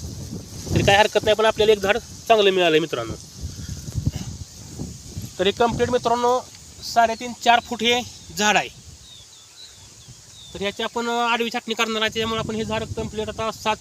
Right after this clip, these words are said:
ते साडेसात फूटपर्यंत आपण उंचीला नेणार आहे आणि नंतर साडेचार फुटावरती मित्रांनो आपण कट मारणार आहे.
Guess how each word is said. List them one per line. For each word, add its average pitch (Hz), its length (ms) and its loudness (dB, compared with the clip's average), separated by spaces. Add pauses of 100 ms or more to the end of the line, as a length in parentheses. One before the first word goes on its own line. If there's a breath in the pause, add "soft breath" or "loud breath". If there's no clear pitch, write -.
ते 226 80 -4
साडेसात 208 340 -2
फूटपर्यंत 208 520 -4
आपण 208 160 -4
उंचीला 190 340 0
नेणार 151 260 -2
आहे 165 100 -2 (600)
आणि 165 120 -10
नंतर 202 260 -6
साडेचार 202 380 -4
फुटावरती 202 360 -4
मित्रांनो 190 320 -4
आपण 190 140 -6
कट 180 180 -6
मारणार 147 300 -2
आहे. 107 100 -12